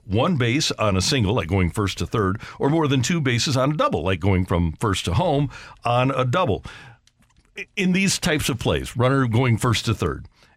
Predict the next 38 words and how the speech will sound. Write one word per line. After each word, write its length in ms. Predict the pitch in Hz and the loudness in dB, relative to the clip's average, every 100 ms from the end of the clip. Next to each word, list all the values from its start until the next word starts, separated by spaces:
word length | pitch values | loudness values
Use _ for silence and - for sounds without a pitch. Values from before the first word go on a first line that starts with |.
| - | -2
Arizona 500 | 180 185 160 143 135 135 | 0 2 2 2 2 0
is 280 | 131 123 | 2 2
in 140 | 143 107 | 2 0
first 400 | - 117 - - | 0 0 0 -4
in 540 | 117 107 101 95 90 - | 0 2 4 2 0 0
Major 300 | 117 101 101 | 0 2 2
League 140 | 90 | 2
Baseball. 300 | 95 - 73 | 0 -2 -2
They've 120 | 107 | 0
done 140 | 127 120 | 2 0
it 80 | |
fifty-eight 340 | - 143 127 127 | -2 -2 -2 -2
percent 300 | 107 117 92 | -2 0 0
of 80 | 87 | 0
the 80 | |
time. 160 | 87 78 | -2 0
They, 160 | 113 113 - - | -2 -2 -8 -2
they 100 | 120 | 2
go 220 | 123 120 | 4 2
from 280 | 101 101 90 | 2 2 2
first 280 | - 113 - | 2 0 0
to 80 | 101 | 0
third 340 | 98 82 71 - - | 0 0 -4 -14 -10
or 160 | - 104 | -2 0
first 240 | 135 110 - | 0 -2 2
to 80 | |
home 180 | 98 95 | 2 2
on 100 | 85 | 0
a 40 | 76 | -2
double. 300 | 71 64 - - | -4 -6 -14 -6
Houston's 400 | 170 180 175 101 | -2 0 0 0
done 160 | 135 117 | 0 0
it 80 | 120 | -2
fifty-one 480 | 123 117 104 107 | -4 -2 0 0
percent 340 | 98 92 92 82 | -2 -4 -2 -2
of 80 | 69 | -2
the 80 | |
time. 260 | 78 65 | -4 -4